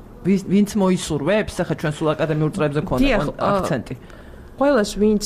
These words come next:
Speaker 2: წარმოადგენს სამოქალაქო და აკადემიურ, ა, წრეებს, ანუ ვინც არ არის აქტიურ პოლიტიკაში
Speaker 1: მმ.
Speaker 2: და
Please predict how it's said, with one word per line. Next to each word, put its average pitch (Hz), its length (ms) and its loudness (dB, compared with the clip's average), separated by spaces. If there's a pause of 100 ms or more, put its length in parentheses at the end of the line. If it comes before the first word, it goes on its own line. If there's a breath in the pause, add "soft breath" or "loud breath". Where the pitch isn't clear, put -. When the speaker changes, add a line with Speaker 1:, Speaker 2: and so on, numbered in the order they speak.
(140)
Speaker 2:
წარმოადგენს 180 680 0
სამოქალაქო 170 680 -2
და 160 180 -2
აკადემიურ, 147 800 0
ა, 123 140 -2 (100)
წრეებს, 175 460 0
ანუ 151 200 2
ვინც 180 240 0 (120)
არ 208 300 2
არის 156 380 -2
აქტიურ 143 500 -4
პოლიტიკაში 156 920 -2
Speaker 1:
მმ. 262 400 -2
Speaker 2:
და 170 140 4